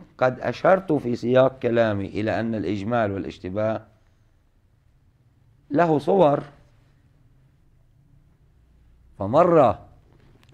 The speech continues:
الاشتباه والإجمال في نفس الحكم، ومرة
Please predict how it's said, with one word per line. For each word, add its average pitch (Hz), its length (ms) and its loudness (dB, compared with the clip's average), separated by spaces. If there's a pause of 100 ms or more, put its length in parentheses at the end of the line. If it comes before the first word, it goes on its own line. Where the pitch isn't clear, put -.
(240)
الاشتباه 117 960 0
والإجمال 127 720 2
في 120 180 -4
نفس 143 280 -2
الحكم، 151 580 0 (1040)
ومرة 151 680 2